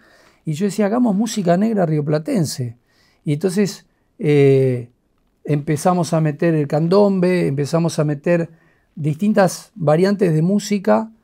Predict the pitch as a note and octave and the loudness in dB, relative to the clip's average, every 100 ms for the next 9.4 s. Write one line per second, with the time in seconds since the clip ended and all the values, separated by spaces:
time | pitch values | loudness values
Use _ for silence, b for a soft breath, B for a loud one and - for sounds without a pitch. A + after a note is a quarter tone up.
0 | _ _ _ _ _ _ D#3 D#3+ G3 E3+ | _ _ _ _ _ _ -2 0 2 0
1 | F3 - D#3+ D#3 E3+ E3+ A3 G#3+ G#3 - | 0 0 -2 -2 -2 0 2 4 2 -4
2 | _ - F3+ E3+ C3+ C#3 F3 G3+ G3 E3+ | _ -6 -4 -2 0 0 2 2 2 0
3 | E3 D#3+ b b b b b - C3+ C3+ | 0 -2 b b b b b 0 2 4
4 | C3 B2+ B2 B2 A#2 A#2 _ _ _ _ | 2 2 -2 -4 -8 -12 _ _ _ _
5 | _ _ _ _ _ _ _ _ D#3+ G3+ | _ _ _ _ _ _ _ _ 0 2
6 | G#3 G3 G#3 G3+ F3 - _ D3 D3+ C#3+ | 4 6 6 4 -2 -8 _ -2 -2 -2
7 | C#3+ C#3 G3 C#3+ C#3+ C#3 D#3 D#3 D#3 G3 | -2 -2 -2 -2 0 0 2 2 4 6
8 | F#3 D#3+ C#3+ C3 C#3 C3 F3 F3+ D#3+ C#3+ | 6 6 4 2 0 -2 2 4 2 -4
9 | - C3 D3+ G#3 | -6 -2 0 -2